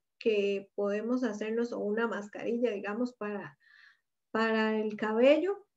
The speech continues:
Y este, estas, eh, como nosotros las llamamos acá, las gotitas, ¿verdad? Este es un tratamiento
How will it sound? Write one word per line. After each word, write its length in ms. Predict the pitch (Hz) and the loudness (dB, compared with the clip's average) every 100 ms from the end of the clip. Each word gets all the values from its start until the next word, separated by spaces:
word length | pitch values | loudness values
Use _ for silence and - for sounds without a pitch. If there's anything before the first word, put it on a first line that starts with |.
| _ _ _ _ | _ _ _ _
Y 420 | 262 285 320 339 - | 4 6 6 2 4
este, 840 | 247 254 254 - 311 294 - 226 | 6 6 2 0 4 4 2 0
estas, 560 | 214 - 254 254 247 220 | 0 0 2 2 0 -2
eh, 160 | 220 | -2
como 240 | 214 220 220 | -2 -2 0
nosotros 480 | 214 220 247 240 285 | 0 2 2 6 6
las 240 | 262 226 | 6 4
llamamos 500 | 214 220 240 269 277 | 2 0 2 2 2
acá, 380 | 233 208 254 277 | 2 4 4 6
las 240 | 269 226 | 6 4
gotitas, 640 | 220 214 240 285 285 302 247 | 2 -2 2 0 4 4 4
¿verdad? 360 | 202 208 254 262 | 0 2 2 2
Este 180 | 254 254 | -2 -4
es 80 | |
un 160 | 247 247 | 0 0
tratamiento 600 | 254 262 208 196 214 247 | 0 -2 -4 -6 -8 -10